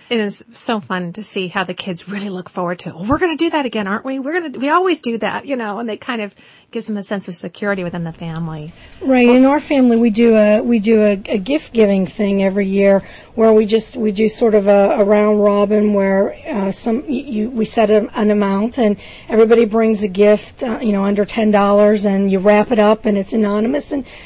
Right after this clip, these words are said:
Speaker 2: then you pick numbers and you, you just play a game, and, and everybody looks forward to that every year. So things like that.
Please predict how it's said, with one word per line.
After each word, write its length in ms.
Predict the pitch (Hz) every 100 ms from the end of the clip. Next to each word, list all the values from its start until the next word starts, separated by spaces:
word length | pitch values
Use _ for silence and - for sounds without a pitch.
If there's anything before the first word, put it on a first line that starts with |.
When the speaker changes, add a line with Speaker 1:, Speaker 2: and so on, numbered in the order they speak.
| -
Speaker 2:
then 160 | - 226
you 80 | 220
pick 240 | - 240
numbers 520 | 226 220 220 240 247
and 160 | 240 220
you, 80 | 233
you 180 | 226
just 240 | 202 220 -
play 260 | - 220 220
a 40 |
game, 420 | 214 254 320 240
and, 300 | 190 190 196 - - - -
and 200 | 233 208
everybody 340 | 240 262 254
looks 280 | 247 240 -
forward 320 | - 269 302
to 80 | 254
that 220 | 202 190
every 260 | 185 175 180
year. 320 | 180 180 175
So 520 | 160 - 190 185 185 175 -
things 200 | - 226 214
like 180 | 202 190
that. 300 | 220 220